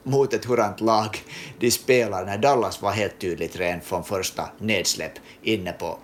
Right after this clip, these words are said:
på det där hur man ska spela mot Vegas. Men om du nu ska pressa ut ett svar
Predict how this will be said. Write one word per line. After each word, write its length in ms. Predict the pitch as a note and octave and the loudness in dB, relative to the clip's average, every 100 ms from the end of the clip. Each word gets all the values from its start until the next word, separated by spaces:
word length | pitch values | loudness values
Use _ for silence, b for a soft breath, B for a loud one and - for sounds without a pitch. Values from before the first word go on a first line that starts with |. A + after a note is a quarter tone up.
| - | -4
på 120 | F#2+ | -2
det 100 | E2+ | -2
där 140 | E2+ | -4
hur 120 | F2+ | -4
man 140 | F#2 F2 | -6 -6
ska 160 | - | -4
spela 380 | F#2+ - F#2+ F2 | -6 -2 -2 0
mot 280 | D#2 D#2 D2+ | -4 -8 -12
Vegas. 640 | - F2 F2+ D2 D2+ D2 - B B B B B | -8 -2 0 0 -4 -4 -4 B B B B B
Men 260 | A2 G#2+ G#2+ | -4 -4 -4
om 200 | - C3 | 0 2
du 120 | D#3 D#3+ | 2 2
nu 240 | F3 B2+ | 2 2
ska 220 | - C#3+ | 2 2
pressa 720 | C3+ - D3 F3+ F#3+ - C3 | 0 2 6 6 6 4 4
ut 340 | A#2+ C#3+ B2+ - | 4 4 2 0
ett 140 | G2+ | 2
svar 480 | - C3 D#3 A#2+ | 2 6 6 6